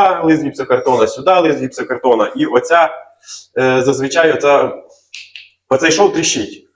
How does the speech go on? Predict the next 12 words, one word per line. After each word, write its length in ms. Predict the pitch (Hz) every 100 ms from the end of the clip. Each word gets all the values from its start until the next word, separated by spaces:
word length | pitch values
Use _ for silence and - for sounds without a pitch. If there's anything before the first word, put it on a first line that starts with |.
| _ _
Тріснуло 380 | 165 196 147 135
тут, 220 | 185 208 - - - -
тріснуло 440 | 151 185 135 127
там, 180 | 123 170 - - 147
і 20 |
тріснуло, 800 | 160 170 160 147 143 135 123 117 - _
з 180 | 117 -
цієї 200 | 151 147
сторони 280 | - 139 131
теж 200 | 123 110
угол 300 | 110 98 98
тріснув. 320 | 101 - _